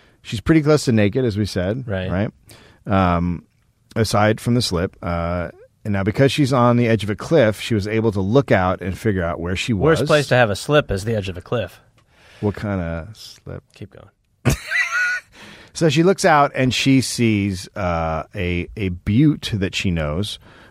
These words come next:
Speaker 1: which has another name, but it's also called Orphan Butte.
Speaker 2: She recognizes that butte?
Speaker 1: Yeah, it's a tiny fucking hill, but for some reason she
Speaker 2: Like
Speaker 1: re-
Speaker 2: that one.
Speaker 1: I think because it's out in the middle of nowhere, it's just a little thing. Uh, so, yeah,
Speaker 2: No.
Speaker 1: she recognizes that.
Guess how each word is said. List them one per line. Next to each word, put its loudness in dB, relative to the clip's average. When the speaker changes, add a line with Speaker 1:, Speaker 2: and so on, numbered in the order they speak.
Speaker 1:
which -2
has 4
another 2
name, 0
but -2
it's -6
also -2
called -2
Orphan 0
Butte. -6
Speaker 2:
She -2
recognizes 0
that 2
butte? 0
Speaker 1:
Yeah, 2
it's -2
a 2
tiny 2
fucking -8
hill, -2
but -10
for -8
some -2
reason -2
she -6
Speaker 2:
Like -4
Speaker 1:
re- -4
Speaker 2:
that -2
one. -4
Speaker 1:
I 2
think 0
because 0
it's -4
out 6
in 4
the 4
middle 2
of 0
nowhere, -4
it's -8
just -10
a -2
little -4
thing. -6
Uh, -6
so, -4
yeah, 0
Speaker 2:
No. 0
Speaker 1:
she 2
recognizes 0
that. -12